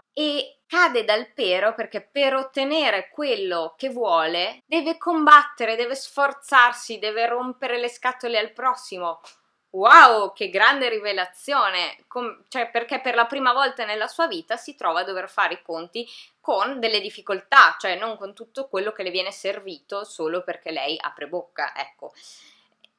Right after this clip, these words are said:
Io purtroppo è un atteggiamento che personalmente ritengo e trovo molto irritante e diciamo che anche questa sua epifania della serie "Ah, devo sbattermi per ottenere qualcosa", l'ho trovata un'epifania un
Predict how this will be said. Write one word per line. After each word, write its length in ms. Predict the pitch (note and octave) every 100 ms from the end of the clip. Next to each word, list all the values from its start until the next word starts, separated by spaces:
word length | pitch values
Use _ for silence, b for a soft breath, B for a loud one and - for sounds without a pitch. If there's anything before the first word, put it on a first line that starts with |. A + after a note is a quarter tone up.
| -
Io 240 | A#3 A#3+
purtroppo 420 | A#3 G#3+ A#3+ A#3 B3+
è 20 |
un 60 |
atteggiamento 560 | A#3+ A#3 G3 G3+ G#3 A#3
che 80 | A3+
personalmente 800 | A3+ G#3+ A#3 A3 A3 G#3+ G#3+ A3+
ritengo 640 | A3 A3+ G#3+ G#3 G#3+ F#3+
e 320 | - - A3+ G#3+
trovo 400 | G#3+ A3 A3 A3+
molto 360 | G#3+ G3 -
irritante 800 | E3+ D#3 - C#3+ D3 D3+ E3 D#3+ -
e 100 | G#3+
diciamo 400 | A3+ - F3 G3+
che 100 | F#3
anche 280 | D3+ D#3+ D#3+
questa 220 | E3 E3
sua 280 | D#3 E3+ -
epifania 880 | E3+ - E3 - F#3 F3 E3+ F3 F3
della 220 | D3+ D3+
serie 300 | E3+ D3+ D3+
"Ah, 340 | G3+ C4 F3+ C#3+
devo 240 | E3 D#3+
sbattermi 640 | F3+ F#3 D#3+ - F#3+ F#3+ F3+
per 140 | E3
ottenere 500 | D#3+ - E3+ F3 D3+
qualcosa", 640 | - A#3+ - D3+ D3+ E3 E3 B
l'ho 180 | G#3+ G#3
trovata 340 | G#3+ G#3 G3+ A3
un'epifania 680 | G#3 - F#3+ - G3+ E3
un 120 | E3+